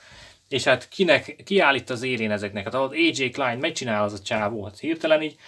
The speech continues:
megnőtt a hatótávolsága, minél öregebb, annál nagyobb helyet bejátszik. Mi van az az emberrel? Free play-jel jön Josh Allen, beugranak a védők, ho, már lövi is. Ellenfél huszonkettesére eldobja Gabriel Davisnek a labdát. Franchise Q B, látjátok?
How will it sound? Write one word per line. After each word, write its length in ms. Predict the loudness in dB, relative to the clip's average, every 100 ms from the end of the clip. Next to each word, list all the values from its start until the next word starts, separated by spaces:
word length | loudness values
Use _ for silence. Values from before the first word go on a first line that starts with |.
| -20 _
megnőtt 520 | 2 2 2 0 2
a 100 | 4
hatótávolsága, 1160 | 4 4 4 2 2 4 4 0 2 2 4 2
minél 340 | 2 2 2
öregebb, 420 | 4 4 6 6
annál 180 | 6 2
nagyobb 220 | 2 0
helyet 220 | 0 0 0
bejátszik. 500 | 0 0 -6 -8 -2
Mi 80 |
van 100 | 4
az 120 | 4 2
az 100 | -2
emberrel? 680 | -4 -4 -2 0 0 -6 _ _ _ _
Free 300 | 2 4 4
play-jel 440 | 2 2 2 2
jön 200 | 2 0
Josh 300 | 0 0 4
Allen, 260 | 6 6 4
beugranak 540 | 4 4 4 2 0
a 40 | 0
védők, 440 | 4 6 4 4
ho, 220 | 6 6 4 -8 -20 _
már 260 | 6 6 6
lövi 280 | 4 0
is. 280 | -4 -6 -12 _ -20 -20 _ _
Ellenfél 400 | 6 6 6 2
huszonkettesére 960 | 2 2 0 2 0 2 -2 0 4 6
eldobja 360 | 6 4 0
Gabriel 420 | 0 -2 2 2
Davisnek 520 | 2 0 0 -4 -4 0
a 60 |
labdát. 520 | 2 4 4 4 2 -6 -16 -20 _ _ _ _ _ _
Franchise 480 | 0 0 2 -2 -2
Q 180 | -8 -4
B, 40 |
látjátok? 760 | -2 2 2 2 0 0 -8